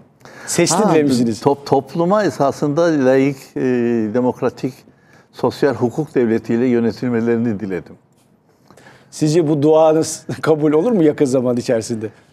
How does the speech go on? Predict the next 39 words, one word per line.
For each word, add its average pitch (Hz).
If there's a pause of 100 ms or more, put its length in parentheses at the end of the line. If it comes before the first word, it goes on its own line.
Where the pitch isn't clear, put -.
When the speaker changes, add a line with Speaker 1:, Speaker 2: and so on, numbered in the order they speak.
(320)
Speaker 2:
Valla 196
bence 233
olacak 277
gibi 151
duruyor. 98 (120)
Olmalı 202
da 92 (120)
yani. 92 (600)
Çıkış -
yolu 151
orası 208
bence. 98 (680)
Speaker 1:
Bu 359
nasıl 359
bir 120 (140)
şey? 127
Çok -
acayip. 131
Ben 233
hiç 233
mesela 165
doğum 247
gününde 151 (100)
insanlar 196
genelde 185
kendileriyle 190
ilgili 120
şeyler 110
dilerler. 95 (340)
Galiba 233
sizi 180
Metin 175
Akpınar 151
yapan 139
şey 127
bu, 113
öyle 113
değil 131
mi? 92